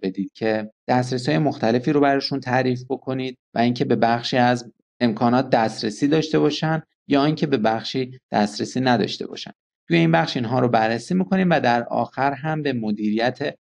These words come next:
دروپال خواهیم پرداخت و اینکه ببینیم چه جوری می‌تونیم کل امکانات رو مدیریت بکنیم و مباحثی در این باره با هم دنبال می‌کنیم. اما بریم سراغ نصب دروپال و راه اندازی اون.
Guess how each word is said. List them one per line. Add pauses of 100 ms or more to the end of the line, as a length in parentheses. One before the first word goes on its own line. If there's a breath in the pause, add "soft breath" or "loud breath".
(100)
دروپال
خواهیم
پرداخت
و
اینکه
ببینیم
چه
جوری
می‌تونیم (100)
کل
امکانات
رو
مدیریت
بکنیم
و (180)
مباحثی
در
این
باره
با
هم (200)
دنبال
می‌کنیم. (960)
اما
بریم
سراغ (320)
نصب
دروپال
و
راه
اندازی
اون.